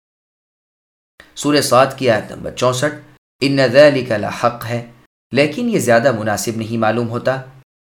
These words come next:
قتادہ رحمہ اللہ فرماتے ہیں کہ اس کا جواب اس کے بعد کی آیت ہے۔ ابن جریر رحمہ اللہ اسی کو مختار بتاتے ہیں۔ بعض عربی دان کہتے ہیں کہ اس کا جواب صاد ہے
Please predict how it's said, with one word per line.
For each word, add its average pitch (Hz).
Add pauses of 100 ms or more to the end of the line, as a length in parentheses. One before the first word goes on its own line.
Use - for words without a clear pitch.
(200)
قتادہ 165
رحمہ 185
اللہ 160 (120)
فرماتے 113
ہیں 101 (680)
کہ -
اس 160
کا 240
جواب 131
اس 131
کے 139
بعد 104 (120)
کی -
آیت 127
ہے۔ 147 (520)
ابن 135
جریر 165
رحمہ 175
اللہ 147 (100)
اسی 113
کو 117
مختار 123
بتاتے 123
ہیں۔ 123 (440)
بعض 180
عربی 175
دان 160
کہتے 135
ہیں 170
کہ 151
اس 127
کا 135
جواب 120
صاد 117
ہے 104